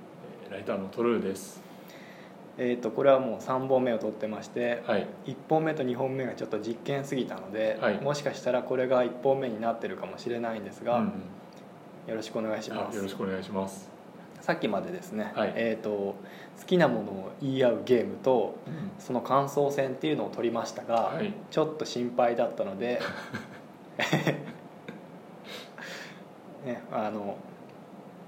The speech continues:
Speaker 2: 普通の話をしようかと思います。
Speaker 1: は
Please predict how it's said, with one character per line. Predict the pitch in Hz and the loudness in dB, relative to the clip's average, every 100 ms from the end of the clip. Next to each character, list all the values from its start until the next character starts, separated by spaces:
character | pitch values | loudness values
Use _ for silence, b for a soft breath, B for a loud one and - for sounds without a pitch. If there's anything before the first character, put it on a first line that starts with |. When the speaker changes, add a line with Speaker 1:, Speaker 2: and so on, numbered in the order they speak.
| - - - - - - - - | -14 -14 -16 -18 -18 -18 -18 -16
Speaker 2:
普 | - | -6
通 | - 151 | 6 8
の | 151 | 8
話 | 156 156 147 | 6 6 2
を | |
し | 120 | 4
よ | 104 | 4
う | |
か | - | 2
と | - | -4
思 | - 113 | -4 -4
い | |
ま | 117 113 | -2 -4
す。 | 113 | -4
Speaker 1:
は | - | -12